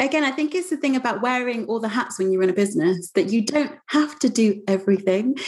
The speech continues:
You can relinquish control. And, you know, you, I think we set ourselves probably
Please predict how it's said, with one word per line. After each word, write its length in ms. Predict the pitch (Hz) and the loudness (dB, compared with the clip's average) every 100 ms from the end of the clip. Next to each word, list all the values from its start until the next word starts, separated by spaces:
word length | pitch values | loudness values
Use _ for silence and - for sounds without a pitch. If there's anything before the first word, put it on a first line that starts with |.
| - - | -4 -2
You 100 | 220 | 0
can 240 | 262 277 | 2 2
relinquish 440 | 254 233 _ 214 - | 2 0 _ -14 -4
control. 500 | 220 208 220 190 185 - - - - | -2 0 2 2 0 -4 -16 -14 -4
And, 340 | 254 254 254 254 - _ _ - | 0 2 0 -2 -10 _ _ 2
you 80 | 262 | 2
know, 240 | 247 208 - - | 2 -2 -8 -14
you, 560 | 190 202 269 311 302 - | -2 4 6 4 2 -2
I 80 | 226 | -4
think 240 | 254 226 | -4 -2
we 80 | 226 | -4
set 320 | - 202 - - _ - 185 | -2 -4 -6 -16 _ -6 -2
ourselves 800 | 185 185 180 _ - 196 180 180 | 0 -2 -6 _ -6 -2 -2 -4
probably 420 | 185 185 185 | 0 0 0